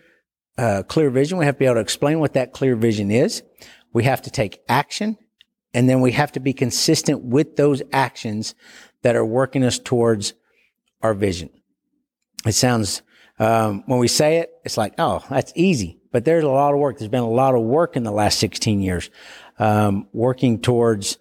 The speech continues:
um, this growing vision. And I say growing 'cause, um, it does grow. Is when you see these certain things that are possible, then, then go, "Ah, there's, there's another,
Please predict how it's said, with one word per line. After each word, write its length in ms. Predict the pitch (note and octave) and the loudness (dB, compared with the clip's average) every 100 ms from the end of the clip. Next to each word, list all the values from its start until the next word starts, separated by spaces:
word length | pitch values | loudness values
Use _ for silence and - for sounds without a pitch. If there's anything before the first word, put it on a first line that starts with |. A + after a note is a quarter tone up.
| _ _ _ | _ _ _
um, 220 | G#2+ G#2+ | 0 2
this 140 | G2+ - | 0 0
growing 540 | - A#2 A#2 G#2+ G2 | 0 2 2 -2 -2
vision. 320 | A2+ A2 G#2+ | 0 0 0
And 100 | G#2 | 0
I 20 | |
say 180 | G2+ B2+ | 2 0
growing 460 | G#2 A2+ B2 B2+ A2+ | 0 0 2 0 0
'cause, 240 | A#2+ G#2 - - - - _ - | -2 -2 -6 -20 -20 -20 _ 0
um, 320 | A#2 A2+ A#2 | 2 4 2
it 120 | D3 | 0
does 220 | C#3+ E3 F#3+ | 2 0 0
grow. 320 | A#2 F2+ D#2 _ _ _ _ | -2 -4 -6 _ _ _ _
Is 340 | A2+ A2+ G#2+ A2+ | 2 2 2 -4
when 280 | C#3+ B2+ B2 | -2 0 0
you 120 | A2 | -2
see 280 | - C#3+ D3 | 0 2 4
these 400 | C3+ B2+ - - | 4 2 0 -2
certain 280 | C#3+ C3+ | -2 -2
things 220 | A#2 B2+ A2+ | 0 2 2
that 80 | |
are 60 | G2+ | 0
possible, 500 | - B2+ - - A2 | 0 -2 -2 -6 -2
then, 380 | A#2 A2+ G#2+ - - | 0 2 0 -4 -4
then 520 | A#2+ A2+ A2 G#2+ - | 0 2 0 -2 -4
go, 220 | G#2 G2 - | -4 -4 -4
"Ah, 400 | G#2+ F2+ - - _ _ _ | -4 -4 -10 -20 _ _ _
there's, 340 | A2 G#2+ G2+ - - | 0 2 0 -8 -6
there's 300 | A2 A2 G#2 | 0 2 2
another, 580 | G#2 A#2 B2 A#2+ A2 | 2 2 4 4 2